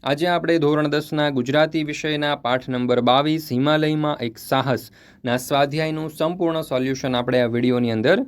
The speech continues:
જોવાના છે. મિત્રો, આપણી આ ચેનલ ઉપર ધોરણ દસના ગુજરાતી વિષયના બધા જ પાઠના સ્વાધ્યાયના સોલ્યુશન, સ્વાધ્યાયન પોથીના સોલ્યુશન અને ગુજરાતી ગ્રામર જે છે, ગુજરાતી વ્યાકરણ છે, તેના બધા જ ટોપિકના સમજૂતી સાથેના, ઉદાહરણ સાથેના સોલ્યુશનના વીડિયો અને પી ડી એફ બંને મુકાઈ ચૂક્યા છે,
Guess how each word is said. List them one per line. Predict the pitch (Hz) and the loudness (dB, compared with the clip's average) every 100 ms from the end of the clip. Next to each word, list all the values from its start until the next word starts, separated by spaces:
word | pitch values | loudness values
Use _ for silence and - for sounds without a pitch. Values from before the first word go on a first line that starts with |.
| - | -4
જોવાના | 123 113 98 95 | -2 0 -2 -4
છે. | 92 107 - - _ | -10 -14 -16 -20 _
મિત્રો, | 156 165 170 | -6 0 2
આપણી | 165 170 | 2 2
આ | 170 | 0
ચેનલ | 165 139 135 | 0 -4 -4
ઉપર | 143 139 143 | -4 -2 -2
ધોરણ | 135 110 113 | 0 0 0
દસના | 113 127 127 143 | 0 0 0 0
ગુજરાતી | 135 113 110 107 113 | 0 0 2 0 0
વિષયના | 117 120 143 143 139 | -4 -2 -4 -2 -4
બધા | 127 123 127 151 160 | -4 -4 -4 -4 -4
જ | 165 | -4
પાઠના | 135 127 127 143 117 - _ - | -4 -4 -4 -4 -4 -8 _ -8
સ્વાધ્યાયના | - 139 139 156 156 | 0 2 2 -2 -2
સોલ્યુશન, | 151 151 147 147 151 143 | -4 -4 -4 -6 -6 -10
સ્વાધ્યાયન | 139 127 127 139 151 | -4 -2 0 -2 -2
પોથીના | 147 147 151 147 | -4 -4 -2 -2
સોલ્યુશન | 147 143 151 - 139 | -2 -4 -4 -4 -4
અને | 123 | -4
ગુજરાતી | 120 135 151 156 151 151 | -4 -2 -2 -2 -4 -6
ગ્રામર | 139 127 139 147 | -2 -2 -2 -4
જે | 139 | -4
છે, | 135 147 | -6 -6
ગુજરાતી | 123 131 131 127 | -6 -2 -2 -2
વ્યાકરણ | 123 120 127 151 | -2 -2 -4 -6
છે, | 151 | -8
તેના | 156 135 131 | -8 -6 -4
બધા | 127 139 156 | -4 -2 0
જ | 160 151 | 0 -2
ટોપિકના | 131 127 135 139 135 131 _ _ | -6 -4 -6 -4 -4 -6 _ _
સમજૂતી | - 160 165 170 165 | -4 -2 -2 -2 -4
સાથેના, | 156 135 135 143 131 | -4 -4 -4 -6 -4
ઉદાહરણ | 135 156 156 156 | 0 0 0 -2
સાથેના | 151 127 139 131 | -6 -8 -6 -10
સોલ્યુશનના | 131 127 131 131 127 123 | -8 -6 -6 -8 -10 -6
વીડિયો | 123 139 147 | -4 -2 -2
અને | 139 | -4
પી | 131 127 | -4 -2
ડી | 127 | -2
એફ | 127 | -2
બંને | 123 123 117 | -4 -2 -2
મુકાઈ | 117 127 143 | -2 0 0
ચૂક્યા | 147 147 143 | -2 0 0
છે, | 147 | 2